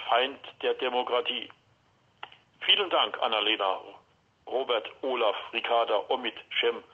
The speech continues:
Nancy, für betreutes Denken. Ende der Durchsage.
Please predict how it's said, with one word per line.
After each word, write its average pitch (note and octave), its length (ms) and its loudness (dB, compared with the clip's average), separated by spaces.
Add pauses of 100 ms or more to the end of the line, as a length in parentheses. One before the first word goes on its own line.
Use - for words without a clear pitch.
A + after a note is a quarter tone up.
(420)
Nancy, A2+ 440 -2 (500)
für A2+ 240 0
betreutes G2 500 0
Denken. A#2+ 360 -4 (420)
Ende A#2 220 0
der D3 140 0
Durchsage. - 460 -2